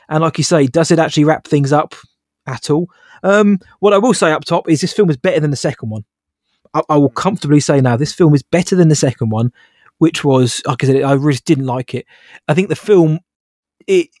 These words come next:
it doesn't bypass that second one, but it nods a bit more to the first one, I think, anyway. Um, and it's,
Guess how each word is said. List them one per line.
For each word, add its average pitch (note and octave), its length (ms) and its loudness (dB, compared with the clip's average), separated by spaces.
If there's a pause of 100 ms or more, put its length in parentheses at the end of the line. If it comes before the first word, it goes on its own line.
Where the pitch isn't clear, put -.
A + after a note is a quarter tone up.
it F#3 160 -12
doesn't A3+ 220 -2
bypass D3+ 540 0
that C3+ 80 -8
second C3 320 -6
one, C3 140 -2
but C#3 180 -6
it D3 40 -4
nods D#3 300 -2
a D3 60 -4
bit D#3 160 0
more C#3 180 2
to - 100 -12
the B2+ 80 -2
first C#3 400 0
one, B2 260 0 (380)
I C#3+ 160 2
think, B2+ 320 0
anyway. A#2 420 0 (380)
Um, C#3+ 580 2 (420)
and F3 440 4 (120)
it's, - 600 -2